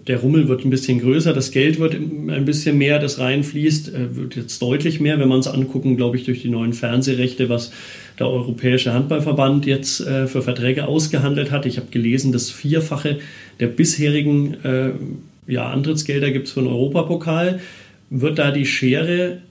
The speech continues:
vergleichbar wie beim Fußball so groß, dass vielleicht auch die Spannung in der Bundesliga wieder leidet? Wir hatten lange Jahre ja diese Seriensieger in der Bundesliga, die den Meisterschaftskampf zumindest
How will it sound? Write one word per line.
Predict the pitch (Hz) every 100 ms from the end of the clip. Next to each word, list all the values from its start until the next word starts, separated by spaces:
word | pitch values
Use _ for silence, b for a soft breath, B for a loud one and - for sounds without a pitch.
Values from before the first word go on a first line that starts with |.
| _ _ _ -
vergleichbar | - 143 117 131 151 160 143
wie | 143
beim | 135 127
Fußball | - 156 - 165 156 156 156 - - -
so | - 147 160
groß, | 139 131 156 208 202
dass | 151 143
vielleicht | - 147 139 143 -
auch | 139 143
die | -
Spannung | 127 - 127 147
in | 139
der | 135
Bundesliga | 127 139 156 156 147 143
wieder | 127 120
leidet? | 113 113 139 175
Wir | 143 123
hatten | 127 131
lange | 120 131
Jahre | 131 120 131 131 135
ja | 127 123 123 B B -
diese | 123 127
Seriensieger | 123 127 147 151 151 151 151 156 160 160 160
in | 151
der | 143
Bundesliga, | 135 143 143 147 139 131
die | 127 123
den | 123 113 123
Meisterschaftskampf | 117 139 160 156 151 - 143 156 -
zumindest | 147 147 147 147 -